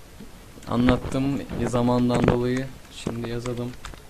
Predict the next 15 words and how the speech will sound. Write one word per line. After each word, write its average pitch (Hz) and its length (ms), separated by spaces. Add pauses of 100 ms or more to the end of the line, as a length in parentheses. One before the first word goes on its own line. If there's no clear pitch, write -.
(1400)
Fit'e 120 320
basalım. 120 460 (920)
Şu - 160
size'dan 120 500
yakınlaştıralım. 120 920 (2750)
Ee, 113 40 (460)
layout 147 300
kısmına 156 420
gelin. 143 320 (640)
Burada 139 220
frame 156 420
bölümü 151 300
var. 117 100
Frame 151 460
bölümünde 143 560